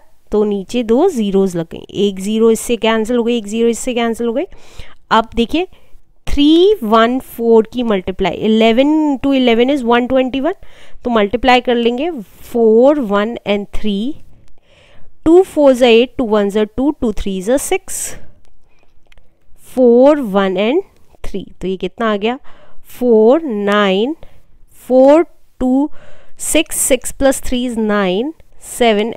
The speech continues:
and थ्री। तो ये आ गया बिगर सर्कल का एरिया, थ्री सेवन नाइन नाइन फ़ोर meter square। अब area of road निकालना है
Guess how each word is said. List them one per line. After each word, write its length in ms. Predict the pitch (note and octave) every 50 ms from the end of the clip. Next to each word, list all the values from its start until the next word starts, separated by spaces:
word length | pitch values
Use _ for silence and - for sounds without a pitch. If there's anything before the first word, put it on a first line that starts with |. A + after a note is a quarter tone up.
| - -
and 220 | F#3+ F#3 F3+ G3+ F#3+ -
थ्री। 180 | - - G3 - - - - - - - - - - - - -
तो 100 | - G3
ये 300 | F#3+ F#3 F3 F#3 A3+ A3+
आ 120 | A#3+ A#3 G#3+
गया 160 | G3 G#3+ G#3+
बिगर 320 | F#3 F#3 G3 F#3 G3 G3+
सर्कल 400 | G3+ - A3 F#3+ F#3 - G3+ F#3+
का 120 | F3+ G3 F#3+
एरिया, 400 | F#3 F3 F3+ F#3 F#3+ A#3 C4+ C#4+ C#4+ - - - - - - -
थ्री 380 | - B3+ C4+ C#4+ D4+ D#4+ F4
सेवन 580 | - - - C#4 A3+ G#3+ F#3+ F#3+ F#3+ G3+ C4 D4+ - - - - - - - - - - - -
नाइन 640 | G#3 G#3 G#3+ G#3+ A3 A3+ A#3 B3 C4+ C#4+ C#4+ C4 A3
नाइन 420 | G3+ G3+ G3+ G3+ F#3 F#3 G3 A#3
फ़ोर 580 | B3 - - - A#3 G#3+ G#3 G#3+ A#3 B3 B3 A3
meter 440 | G3+ F#3+ F#3+ F3 F3 - G#3+ B3 E4+ F#4+ - - - - - -
square। 360 | - - - - G#3+ D3+ - - - - - - - - - -
अब 120 | G#3+ A#3 G3+
area 440 | B3+ C4 C4 C4 C4 C4+ D4 D4+ D#4
of 200 | F4 - - -
road 340 | A#3+ A#3+ A#3 A#3+ A#3+ A#3 A#3+
निकालना 460 | A#3 G#3 - F#3 E3 D3 - - -
है 120 | - E3